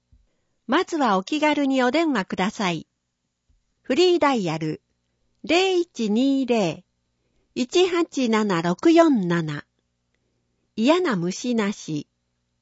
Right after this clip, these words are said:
住まいに安心快適を。エヌユーシーグループ。株式会社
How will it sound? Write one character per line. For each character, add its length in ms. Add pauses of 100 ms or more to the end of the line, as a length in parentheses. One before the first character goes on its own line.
(260)
住 200
ま 140
い 120
に 280
安 240
心 420
快 320
適 440
を。 200 (760)
エ 80
ヌ 180
ユ 240
ー 40
シ 300
ー 60
グ 120
ル 240
ー 40 (100)
プ。 220 (1080)
株 240
式 300
会 220
社 380